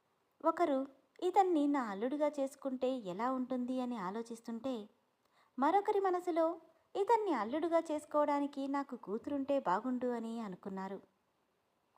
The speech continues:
సక్సెస్ఫుల్గా సర్జరీని పూర్తి చేసి, ఫేస్ మాస్క్ రిమూవ్ చేసి, నవ్వుతూ వాళ్ళ వైపు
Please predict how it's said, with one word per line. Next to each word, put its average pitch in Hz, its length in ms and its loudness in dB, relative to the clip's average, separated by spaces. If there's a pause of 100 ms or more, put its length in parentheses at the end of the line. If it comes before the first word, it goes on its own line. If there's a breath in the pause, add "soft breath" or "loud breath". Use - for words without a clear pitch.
(1900 soft breath)
సక్సెస్ఫుల్గా 359 760 2
సర్జరీని 320 560 -2
పూర్తి 269 400 -6
చేసి, 254 380 -4 (680 soft breath)
ఫేస్ 392 320 0
మాస్క్ 330 280 2
రిమూవ్ 269 340 -2
చేసి, 262 300 -4
నవ్వుతూ 254 580 -4
వాళ్ళ 226 300 -2
వైపు 277 260 -2